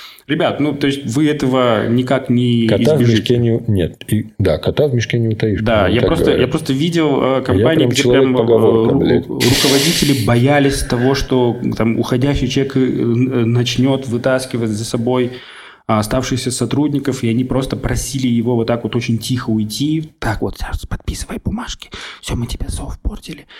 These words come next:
Speaker 1: Теперь тихо уходи, никому ничего не говори. И, пожалуйста, ни с кем там два месяца не
Speaker 2: Ты
Speaker 1: разговаривай".
Speaker 2: опять же,
Speaker 1: Ну, то есть,
Speaker 2: можно и
Speaker 1: как
Speaker 2: флешку
Speaker 1: можно
Speaker 2: в жопе
Speaker 1: запретить?
Speaker 2: протащить.
Speaker 1: Как?
Speaker 2: <laughs>
Speaker 1: Или?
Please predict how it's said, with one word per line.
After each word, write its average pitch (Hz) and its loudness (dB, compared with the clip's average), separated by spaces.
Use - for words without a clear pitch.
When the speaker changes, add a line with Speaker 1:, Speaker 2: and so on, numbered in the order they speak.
Speaker 1:
Теперь - -6
тихо - -12
уходи, 131 -6
никому 139 -6
ничего 135 -6
не 131 -4
говори. 135 -2
И, 143 -4
пожалуйста, 131 -4
ни 107 0
с 110 -8
кем 135 -2
там 104 0
два 104 0
месяца 117 -2
не 107 2
Speaker 2:
Ты 104 -2
Speaker 1:
разговаривай". 101 2
Speaker 2:
опять 127 2
же, - 0
Speaker 1:
Ну, 131 0
то 131 0
есть, 123 -2
Speaker 2:
можно 110 2
и - 2
Speaker 1:
как 127 0
Speaker 2:
флешку 151 2
Speaker 1:
можно - -
Speaker 2:
в 90 -2
жопе 92 2
Speaker 1:
запретить? - -6
Speaker 2:
протащить. - 2
Speaker 1:
Как? 151 -2
Speaker 2:
<laughs> - -2
Speaker 1:
Или? 139 2